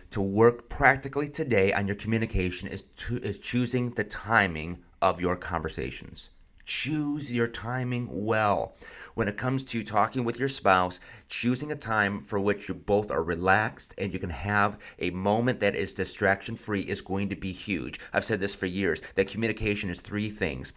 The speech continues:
timing, tone, and technique. But when it comes to patience, I'm telling you this,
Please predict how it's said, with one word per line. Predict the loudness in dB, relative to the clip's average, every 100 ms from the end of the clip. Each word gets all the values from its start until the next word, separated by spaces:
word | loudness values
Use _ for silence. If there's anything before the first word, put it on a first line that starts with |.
| -12 -4
timing, | 2 4 4 -2 -4
tone, | -4 0 0
and | -2 -4
technique. | -2 0 0 -2 -4 -12 -6 0
But |
when | 2 2
it | -2
comes | 0 -2
to | -2 -2
patience, | 0 0 -2 -2 -2 -4
I'm | -4 -4
telling | -2 -2 0
you | 4
this, | 6 4